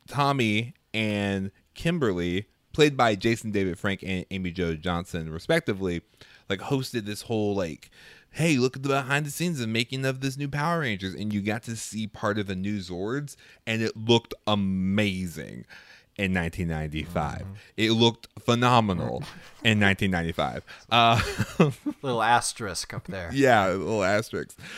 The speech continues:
Speaker 1: Uh, so when the movie was released, it grossed sixty-six million worldwide, which was a big deal in nineteen ninety-five.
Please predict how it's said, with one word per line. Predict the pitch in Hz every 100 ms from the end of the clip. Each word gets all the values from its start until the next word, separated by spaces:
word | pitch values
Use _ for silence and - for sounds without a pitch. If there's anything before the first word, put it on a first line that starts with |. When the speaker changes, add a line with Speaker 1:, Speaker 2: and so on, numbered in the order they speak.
| - -
Speaker 1:
Uh, | - 110 113 -
so | - - 156 147 139 - _ _ _
when | 123 180 202
the | 175
movie | 160 165 151
was | 135 127
released, | 117 117 131 117 - - _ _ _
it | 170 175 - _ -
grossed | - 160 151 - -
sixty-six | - - 170 - 156 143 - 151 -
million | 120 123 143 147 139 127 120 - _
worldwide, | 98 101 123 156 160 147 143 - - 82 95 110 117 107 87 85 90 - - _
which | 101 95 -
was | 98 92 87 82 - _
a | 87 87
big | 92 139 143
deal | 135 117 110 107 - - - -
in | 85
nineteen | 80 78 73
ninety-five. | - 95 101 101